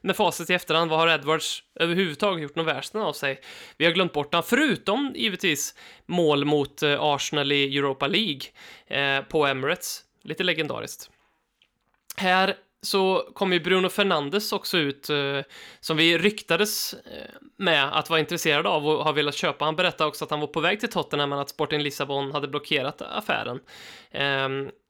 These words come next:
och här finns det väl lite meningar som går isär. Var det Tottenham som var för aggressiva eller var det Lissabon som ville ha kvar honom? Eh, men lite vibbar fick man ändå av den här Moutinho-såpan som bara var,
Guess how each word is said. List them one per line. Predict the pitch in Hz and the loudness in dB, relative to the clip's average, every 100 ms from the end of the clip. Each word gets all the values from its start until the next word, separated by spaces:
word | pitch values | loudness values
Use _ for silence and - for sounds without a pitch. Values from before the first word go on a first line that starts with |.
| _ _ - | _ _ -6
och | 160 | 0
här | 185 185 175 | 2 4 2
finns | 156 196 156 | 2 0 0
det | 160 | 0
väl | 160 | 0
lite | 160 156 160 147 - | 0 2 0 0 -6
meningar | 165 170 151 147 143 | 0 4 4 4 2
som | 151 | 2
går | 147 | 2
isär. | 147 - 156 151 | 2 2 4 2
Var | 147 143 | 2 2
det | 143 143 | 2 0
Tottenham | - 156 156 143 | -4 -4 -2 -2
som | 139 147 | -2 -2
var | 139 | 0
för | 147 | 2
aggressiva | 143 139 143 147 139 143 | 2 0 -2 0 0 2
eller | 143 | 2
var | 143 | 0
det | 139 | 0
Lissabon | 143 - 143 135 135 | 0 -2 -4 -4 -4
som | 143 | -4
ville | 139 | -4
ha | 143 | -4
kvar | 143 156 139 | 0 2 2
honom? | 139 143 143 - - - - - - | 0 -2 -4 -10 -20 -18 -18 -20 -8
Eh, | - - | -6 0
men | 170 208 | 2 2
lite | 269 - 226 | 2 2 0
vibbar | 254 180 185 220 | 0 0 0 0
fick | 220 220 - | -2 -6 -2
man | 180 | 2
ändå | 180 156 | 2 2
av | 160 | 2
den | 165 | 2
här | 147 | 0
Moutinho-såpan | 151 147 202 165 139 135 - 139 127 - 180 175 | 0 0 0 2 2 0 0 -4 -2 0 0 -2
som | - 151 | -6 -4
bara | 151 143 | 0 0
var, | 139 143 139 | 0 0 0